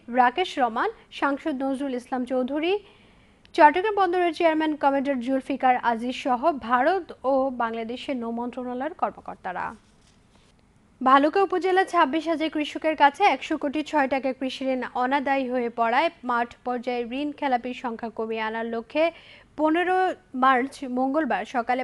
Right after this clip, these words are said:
ভালুকা উপজেলা পরিষদ চত্বরে বাংলাদেশ কৃষি ব্যাংক ভালুকা শাখা খেলাপি ঋণ আদায় এক মহা ক্যাম্পের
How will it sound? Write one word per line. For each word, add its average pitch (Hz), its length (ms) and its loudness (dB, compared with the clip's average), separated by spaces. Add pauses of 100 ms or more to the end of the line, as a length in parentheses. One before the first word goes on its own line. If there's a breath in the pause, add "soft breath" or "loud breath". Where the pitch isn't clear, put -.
ভালুকা 233 320 -2
উপজেলা 240 400 -2
পরিষদ 240 320 -8
চত্বরে 302 300 -4 (120)
বাংলাদেশ 226 360 -4 (120)
কৃষি 285 340 -6
ব্যাংক 285 140 -4 (120)
ভালুকা 233 380 -4
শাখা 247 300 -2 (480 loud breath)
খেলাপি 285 340 2 (160)
ঋণ 302 80 -2 (140)
আদায় 262 260 4 (160)
এক 233 80 -4 (200)
মহা 240 240 -6
ক্যাম্পের 220 340 -4